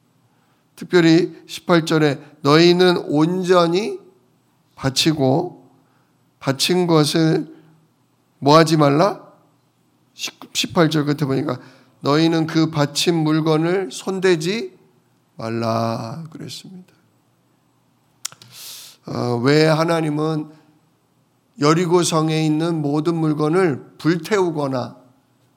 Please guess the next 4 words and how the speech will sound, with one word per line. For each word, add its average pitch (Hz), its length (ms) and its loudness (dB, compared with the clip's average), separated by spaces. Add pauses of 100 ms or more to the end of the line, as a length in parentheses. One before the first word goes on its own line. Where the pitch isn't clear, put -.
또는 165 420 0 (840)
하나님께 190 520 0
온전히 202 760 0
바쳐서 151 920 -2